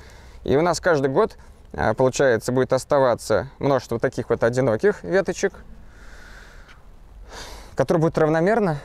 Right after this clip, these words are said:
давать нам картинку, вот этой пушистой кроны. К этому стремимся.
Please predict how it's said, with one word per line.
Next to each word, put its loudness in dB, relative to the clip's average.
давать 2
нам 0
картинку, -2
вот -8
этой -4
пушистой -4
кроны. 0
К -2
этому 0
стремимся. -2